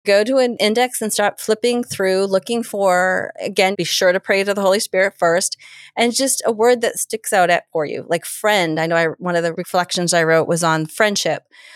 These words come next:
Just whatever word is on your heart, worry. I actually started this whole thing back in two thousand and five when I discovered Philippians four six and having no anxiety in anything. And I was like, "What do you mean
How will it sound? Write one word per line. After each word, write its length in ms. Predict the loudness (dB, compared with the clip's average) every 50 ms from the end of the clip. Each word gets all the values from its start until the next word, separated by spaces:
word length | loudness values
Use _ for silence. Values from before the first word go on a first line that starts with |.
| -20 -20 -20 _ _
Just 200 | -8 -8 -8 -6 -4
whatever 480 | -4 -2 0 2 2 2 2 2 2
word 220 | 2 2 2 4 4
is 160 | 4 2 2
on 180 | 0 0 0 0
your 140 | -2 -2
heart, 360 | -2 -2 0 0 0 0 0 2
worry. 380 | 2 2 4 4 2 0 0 -2 0
I 100 | 0 2
actually 300 | 2 0 0 -2 -2 -2
started 460 | -2 0 2 2 2 2 2 -2 -2
this 180 | -2 -4 -4 -4
whole 340 | -4 -2 2 2 4 2
thing 420 | 2 2 2 2 2 2 2 0 -2
back 380 | 0 0 0 0 0 -2 -4
in 120 | -4 -4 -4
two 200 | -4 -4 -4 -2
thousand 460 | 0 2 2 2 2 0 0 -2 -2
and 140 | -4 -4 -2
five 420 | 0 2 2 2 2 2 0 -2 -6 -12 -20 -20 -20 _ _ _ _ _ _ _ _ _ -10
when 340 | -4 0 2 4 4 4
I 140 | 4 2 2
discovered 540 | 2 2 0 0 0 0 2 2 2 0 -2
Philippians 600 | -2 -2 -2 -2 0 0 0 0 0 -2 -2 -4
four 280 | -6 -2 -2 -2 0 0
six 520 | 0 0 -2 -2 -4 -4 -4 -4 -4 -4 -6
and 100 | -6 -4
having 300 | -2 0 0 0 -2 0
no 180 | 2 4 4 4
anxiety 460 | 4 2 2 2 2 2 2 0 -2
in 100 | -2 -2
anything. 540 | -2 0 0 0 0 -2 -4 -6 -8 -8 -6
And 120 | -6 -4 -4
I 20 |
was 80 | -4 -4
like, 120 | -4 0
"What 100 | 2 2
do 60 | 4
you 60 | 4
mean 400 | 4 2 2 2 2 0 -2 -4